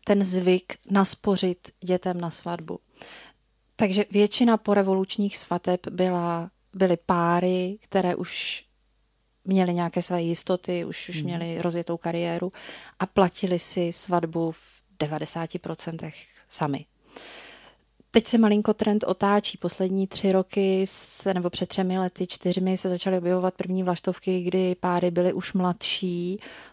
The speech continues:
Speaker 1: platili svatbu rodiče a tahle ta tendence stoupá.
Speaker 2: Mhm.
Speaker 1: Těch párů je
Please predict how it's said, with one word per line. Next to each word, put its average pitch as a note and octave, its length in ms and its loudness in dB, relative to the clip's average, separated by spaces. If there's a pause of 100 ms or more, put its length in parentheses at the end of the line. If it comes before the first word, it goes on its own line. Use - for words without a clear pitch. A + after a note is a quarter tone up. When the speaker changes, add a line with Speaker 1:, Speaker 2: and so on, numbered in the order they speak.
(120)
Speaker 1:
platili F#3 500 2
svatbu F3 460 -2
rodiče E3+ 760 -2 (380)
a F#3 140 -2 (560)
tahle G3 240 6
ta F#3+ 120 0
tendence F3+ 460 4
stoupá. D3+ 500 0 (200)
Speaker 2:
Mhm. E3 180 0
Speaker 1:
Těch F3 180 4
párů F3+ 440 2
je F3+ 180 2